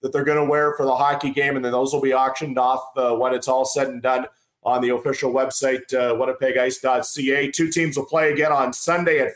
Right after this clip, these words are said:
five, and then Connor Bedard comes to town next week on Thursday, Friday, going into the Easter weekend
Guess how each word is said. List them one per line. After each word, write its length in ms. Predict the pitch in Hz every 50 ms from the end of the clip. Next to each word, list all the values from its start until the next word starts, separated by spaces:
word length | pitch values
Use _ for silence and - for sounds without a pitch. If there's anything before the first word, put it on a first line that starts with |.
| - -
five, 480 | 156 160 165 175 185 202 214 208 - - _ _ _ _ _ _ _ _ -
and 200 | 135 143 143 147
then 440 | 151 151 156 151 156 156 151 139 -
Connor 280 | - 156 160 165 165
Bedard 460 | 156 170 156 170 175 180 160 139 -
comes 220 | - 143 147 143 -
to 120 | - 135 -
town 320 | - 151 147 147 147 147
next 300 | 147 147 147 - - -
week 240 | 147 165 160 156 151
on 200 | 143 139 131 131
Thursday, 560 | - - - 170 180 180 170 - - 151 147
Friday, 460 | 143 - - 160 165 165 160 156 131
going 260 | - 135 139 143 139
into 160 | 143 139 139 139
the 80 | 135
Easter 300 | 135 143 139 - - 131
weekend 540 | 117 135 147 147 143 - 127 117 110 110